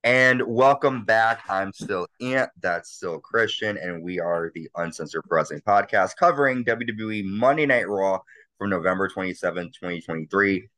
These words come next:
Just got done talking about Cody Rhodes. Let's move on. We have Bronson Reed taking on Ivar with Valhalla next.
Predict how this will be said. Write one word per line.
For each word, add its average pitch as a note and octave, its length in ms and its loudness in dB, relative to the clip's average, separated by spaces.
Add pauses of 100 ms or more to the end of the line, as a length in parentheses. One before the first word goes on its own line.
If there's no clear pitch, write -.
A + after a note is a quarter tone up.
(240)
Just F#2 160 -4
got F2 100 4
done E2+ 140 0
talking F2 300 -2
about E2 180 0
Cody F2+ 240 -4
Rhodes. G#2 460 0 (420)
Let's F3+ 240 0
move F3+ 200 -4
on. F#2+ 340 2 (280)
We A2 180 -4
have A2 300 0 (140)
Bronson D3 560 -2
Reed A2+ 380 -8
taking G#2 260 -6
on F#2 160 -2 (160)
Ivar A2 540 2
with F2+ 240 -6
Valhalla G#2 680 0
next. G2+ 480 -4